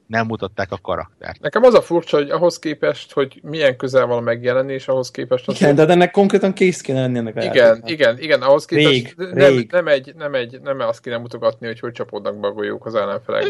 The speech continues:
Speaker 1: Nem, nem, nem azt mondom, hogy nincs kész, azt mondtam, hogy rendkívül elcseszték a prezentációját.
Speaker 3: Hát igen, csak ugye, a-, ugye a-, a-, azt,
Speaker 2: Ezt
Speaker 3: azt lehetne
Speaker 2: várnánk.
Speaker 3: mondani, hogy ha mit most, most mutatnak, és akkor miért nincs építés, miért nincs, mutatják a karaktert, lehetne azt mondani, mert nincs kész, érted?
Speaker 1: Ja,
Speaker 3: Tehát ezért
Speaker 1: igen,
Speaker 3: nem mutatják,
Speaker 1: igen.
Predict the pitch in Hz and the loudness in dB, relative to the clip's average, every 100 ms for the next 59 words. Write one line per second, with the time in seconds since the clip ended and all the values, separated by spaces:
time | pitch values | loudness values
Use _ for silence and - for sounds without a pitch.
0 | 139 104 - - 107 104 85 87 82 82 | -4 -6 -10 -10 -8 -4 -4 -6 -12 -12
1 | - - 110 - 95 95 92 92 92 92 | -12 -10 -10 -10 -12 -12 -12 -8 -6 -6
2 | - 82 85 78 85 - 85 - 82 85 | -8 -8 -6 -6 -8 -16 -18 -16 -16 -16
3 | 82 - _ 98 95 95 _ _ _ _ | -18 -20 _ -18 -18 -18 _ _ _ _
4 | _ _ 160 220 196 185 190 190 190 - | _ _ -4 2 4 6 6 4 2 0
5 | 180 180 - - - 185 175 185 - 180 | 0 0 0 -2 -2 0 2 2 2 4
6 | 165 165 170 180 165 156 165 160 165 165 | 4 2 2 0 2 2 2 0 -2 -2
7 | 175 175 165 175 - 151 156 156 170 180 | -2 -2 -2 -4 -4 -4 0 0 0 0
8 | 175 147 147 - 151 - _ - 156 170 | 0 -4 -4 -2 -4 -6 _ -2 0 2
9 | 156 143 151 147 143 147 135 151 151 147 | 0 0 0 0 0 0 0 0 0 0
10 | 135 135 135 135 131 131 139 143 165 156 | -2 -2 -2 0 0 2 2 4 2 4
11 | 160 147 147 147 156 147 151 147 - 151 | 4 4 0 -2 -2 0 0 0 -2 0
12 | 117 117 117 131 131 120 113 131 135 127 | 0 0 0 -2 0 0 2 0 0 -2
13 | 131 131 127 131 123 143 170 - | -4 -4 -2 -4 0 2 2 -2